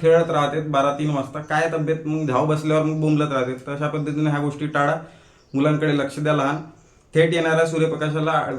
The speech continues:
म्हणजे डायरेक्ट उन्हात उभे राहू नये दुपारच्या वेळेला, ठीक आहे, जास्त वेळ, ठीक आहे. प्रवासावेळी पाण्याची बाटली, थंड पाण्याची,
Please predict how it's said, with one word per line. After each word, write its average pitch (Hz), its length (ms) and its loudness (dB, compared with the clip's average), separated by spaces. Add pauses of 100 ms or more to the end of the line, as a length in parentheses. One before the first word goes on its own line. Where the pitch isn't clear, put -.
(120)
म्हणजे 151 360 -2 (120)
डायरेक्ट 151 340 2
उन्हात 151 280 -2
उभे 151 380 2
राहू 139 220 -2
नये 123 160 0
दुपारच्या 123 440 -4
वेळेला, 117 360 -6
ठीक 156 120 -6
आहे, 165 200 -14
जास्त 127 240 -8
वेळ, 127 160 -2 (600)
ठीक 156 120 -2
आहे. 170 80 -6
प्रवासावेळी 156 480 0
पाण्याची 143 340 0
बाटली, 147 400 -2
थंड 139 160 0
पाण्याची, 135 360 0